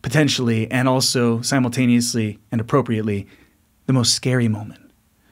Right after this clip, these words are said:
because we get attached. We get attached, man. We get invested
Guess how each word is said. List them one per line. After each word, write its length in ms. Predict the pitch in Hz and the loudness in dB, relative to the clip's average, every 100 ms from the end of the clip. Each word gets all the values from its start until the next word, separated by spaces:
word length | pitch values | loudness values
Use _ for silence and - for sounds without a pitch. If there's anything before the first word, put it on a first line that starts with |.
| _ | _
because 240 | 117 120 | -8 -6
we 180 | 107 127 | -2 0
get 160 | 139 139 | 0 0
attached. 760 | 131 - 135 127 - - - - _ _ - _ _ _ _ _ _ _ _ _ _ _ _ | -2 -4 -2 -2 -2 -6 -8 -14 _ _ -20 _ _ _ _ _ _ _ _ _ _ _ _
We 140 | 117 | -4
get 160 | 117 113 | 0 0
attached, 500 | 120 135 127 127 - | 0 0 -2 -2 -4
man. 300 | 113 107 104 - - - | -2 -4 -8 -16 -20 -14
We 180 | - 120 | -4 -2
get 240 | 117 120 120 - _ - _ _ - - | 0 0 -2 -12 _ -20 _ _ -20 -6
invested 1040 | 123 117 107 107 139 123 - 131 110 90 | 0 0 -2 0 0 2 0 -2 -6 -8